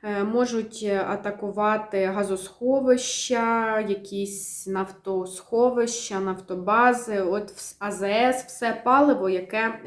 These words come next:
горить. Дуже багато показує вогню, е, дуже сильна атака буде на Полтаву, Полтавську, е, область. Е, звісно, я вас попереджала про Кременчуцьку гес, про Світловодськ,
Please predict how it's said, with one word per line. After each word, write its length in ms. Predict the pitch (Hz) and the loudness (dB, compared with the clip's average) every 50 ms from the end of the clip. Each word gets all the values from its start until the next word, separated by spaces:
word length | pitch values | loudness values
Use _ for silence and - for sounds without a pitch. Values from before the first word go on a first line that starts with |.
| 214 208 208 | -6 -4 -2
горить. 360 | 220 214 208 202 180 - 185 | -2 0 0 0 -2 -4 -2
Дуже 260 | 214 254 247 226 220 | 0 0 2 2 0
багато 540 | 185 180 190 190 190 214 226 254 - - 247 | 0 2 2 2 2 2 2 2 2 0 -2
показує 680 | - - - - 208 208 214 208 190 196 190 190 185 | -2 -4 -6 -2 0 0 0 0 0 0 0 0 0
вогню, 640 | 180 190 190 190 185 185 208 220 240 254 285 294 294 - - - - 370 330 - - | 0 -2 -2 -4 -4 -4 -4 -2 0 2 2 0 0 -4 -12 -18 -18 -18 -18 -10 -6
е, 160 | 190 185 180 | -4 -4 -2
дуже 440 | 185 202 240 262 254 254 254 240 240 | -2 0 0 0 2 2 2 2 2
сильна 500 | - - - 220 233 226 214 208 190 180 | 0 -2 -2 -2 -2 0 0 0 -2 -2
атака 420 | 180 - 208 220 226 226 - 220 | -2 0 0 0 0 0 -2 -2
буде 320 | 196 185 202 202 196 196 190 | -2 -2 -4 -6 -4 -4 -4
на 120 | 190 180 | -4 -4
Полтаву, 600 | 180 - 190 190 185 - 220 233 247 247 254 247 | -4 -4 -4 -4 -4 -2 0 2 2 2 2 0
Полтавську, 880 | 233 - 190 190 185 185 202 202 208 208 - - - - 202 202 196 196 - - - | -2 -2 -4 -6 -4 -4 -2 -4 -4 -4 -6 -10 -10 -6 -4 -4 -4 -4 -8 -10 -8
е, 280 | 208 202 196 196 185 190 - - | -6 -4 -2 -2 -4 -4 -6 -4
область. 580 | 214 202 190 180 175 180 160 - - - - _ _ - - - 381 370 359 349 330 302 - - | -2 -2 -2 -2 -2 -4 -4 -6 -8 -12 -16 _ _ -18 -16 -14 -12 -12 -12 -12 -12 -14 -12 -6
Е, 240 | 185 196 202 196 196 | -2 0 2 2 0
звісно, 440 | 190 196 202 247 254 254 254 226 208 | 0 -2 0 0 0 0 0 -2 0
я 160 | 208 208 202 | 0 2 0
вас 280 | 196 190 190 196 - - | 0 0 -4 -6 -6 -10
попереджала 760 | - 208 202 208 208 202 202 190 196 208 202 190 185 185 | -10 -10 -8 -4 -2 -2 -2 -2 -2 -2 -2 0 0 -2
про 200 | 185 - 202 196 | -4 -4 -4 -6
Кременчуцьку 840 | - - 202 196 190 190 190 190 - 208 202 196 - - - 185 185 | -4 -4 -4 -2 -2 -2 -2 -4 -4 -8 -8 -10 -10 -8 -6 -6 -6
гес, 420 | 185 196 214 226 240 285 311 - | -4 -4 -2 0 0 0 0 -2
про 200 | - - - 208 | -6 -8 -8 -8
Світловодськ, 1000 | 208 - - - 180 180 185 185 180 180 208 240 262 277 285 285 - - - | -8 -8 -10 -12 -12 -8 -6 -6 -4 -2 0 2 2 2 2 0 -4 -10 -14